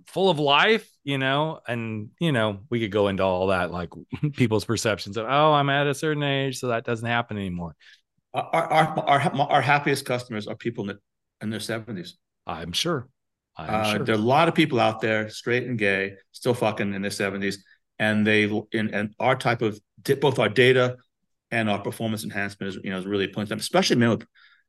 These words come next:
Speaker 2: prostate problems. I hadn't really thought
Speaker 1: Yeah.
Speaker 2: about that when I got involved in this.
Speaker 1: Wow. Well, this is amazing information, Elliot. And for everybody who wants to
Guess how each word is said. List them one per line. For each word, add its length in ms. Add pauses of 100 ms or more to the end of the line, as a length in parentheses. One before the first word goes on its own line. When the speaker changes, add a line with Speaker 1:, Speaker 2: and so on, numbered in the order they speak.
(140)
Speaker 2:
prostate 440
problems. 420
I 80
hadn't 220
really 120
thought 200
Speaker 1:
Yeah. 60
Speaker 2:
about 140
that 120
when 100
I 140
got 180
involved 300
in 60
this. 200 (640)
Speaker 1:
Wow. 280 (220)
Well, 320 (160)
this 280
is 180
amazing 560
information, 640
Elliot. 360
And 120
for 120
everybody 440
who 120
wants 300
to 200